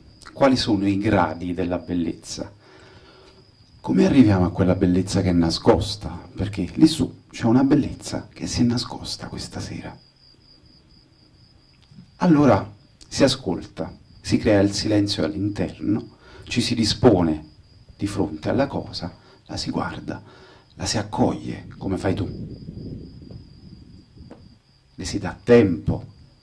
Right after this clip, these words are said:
ci si dà tempo, perché l'essere umano è un ente egoista, fa così.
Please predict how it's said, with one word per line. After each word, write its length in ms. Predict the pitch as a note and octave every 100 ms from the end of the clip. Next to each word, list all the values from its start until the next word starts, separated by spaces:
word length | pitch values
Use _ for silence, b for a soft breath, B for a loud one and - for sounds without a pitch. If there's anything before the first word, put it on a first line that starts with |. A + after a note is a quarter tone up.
| -
ci 180 | - -
si 180 | G2+
dà 180 | G2 E2+ -
tempo, 560 | - - - - - b b b
perché 280 | - - G2
l'essere 460 | F#2+ A#2 - F#2+ E2+
umano 460 | G2+ - - - b b b b b
è 80 | B2+
un 140 | A#2+
ente 280 | G2+ G2+ G2
egoista, 680 | F2+ G2 G2 - - - - _ _ _ _ _ - - _ _ _ _ -
fa 240 | - G2+
così. 440 | - G2 G2+ E2+